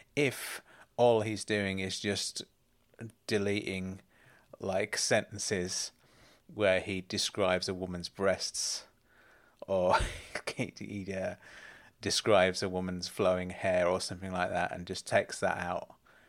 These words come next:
instead of writing about it, you know. <laughs> If that's all of he's doing, it's a bit of a pointless exercise, really.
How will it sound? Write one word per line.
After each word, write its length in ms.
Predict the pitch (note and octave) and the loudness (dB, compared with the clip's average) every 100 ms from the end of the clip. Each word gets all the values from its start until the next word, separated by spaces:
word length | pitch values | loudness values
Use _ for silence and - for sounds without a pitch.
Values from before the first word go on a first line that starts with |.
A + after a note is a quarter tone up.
| _ _ - | _ _ -10
instead 340 | F#2+ - G2 | -8 2 2
of 100 | F2 | 2
writing 320 | F#2+ F2+ - F2+ | -2 0 -2 -4
about 300 | F2+ E2 E2 | 0 0 0
it, 160 | - - _ _ - | -4 -8 _ _ -16
you 100 | F2+ | -10
know. 220 | E2 E2 _ _ _ _ | -6 -8 _ _ _ _
<laughs> 60 | - - - - - - - - - - - - - - - _ _ _ _ _ _ _ _ _ _ _ _ _ _ _ - - - - | -4 -4 -4 -10 -14 -6 -4 -4 -6 -8 -8 -6 -8 -10 -16 _ _ _ _ _ _ _ _ _ _ _ _ _ _ _ -18 -16 -6 0
If 120 | C3 | 6
that's 320 | - - - | 6 6 6
all 200 | B2+ A#2+ | 6 6
of 80 | A2+ | 2
he's 180 | A#2 - | -2 -2
doing, 320 | A2 G#2 F#2+ | 0 0 -2
it's 180 | - F#2+ | -6 -2
a 40 | |
bit 160 | G2 - | -2 0
of 100 | G2 | -2
a 120 | F#2+ - - - - | -4 -8 -20 -18 2
pointless 360 | G#2+ - - | 2 2 0
exercise, 640 | G#2+ - G2 - E2 F2 - | 2 0 -2 -2 -2 -4 -6
really. 300 | F2 E2+ | -6 -6